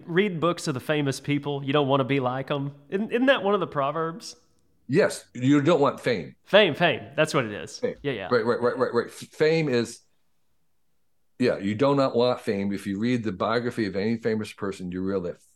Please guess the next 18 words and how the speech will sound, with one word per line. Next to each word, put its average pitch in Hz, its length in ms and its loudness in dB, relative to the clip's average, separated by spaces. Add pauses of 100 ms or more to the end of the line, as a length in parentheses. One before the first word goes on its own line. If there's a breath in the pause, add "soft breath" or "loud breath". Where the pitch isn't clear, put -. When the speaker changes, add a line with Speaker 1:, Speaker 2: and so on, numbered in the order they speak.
Speaker 2:
fame 95 500 -4 (200)
is 82 120 -14
something 95 280 -6
you 90 100 -6
don't 90 180 -4
wanna 85 160 -10
seek. - 440 -14 (840 soft breath)
You 113 100 0
may, 143 160 4
you 143 220 -2
may 151 160 2
get 127 340 0
it 92 240 0
inadvertently, 113 800 -2
but 98 100 -8
that's 110 220 -2
another 101 260 -6
tax. - 600 -10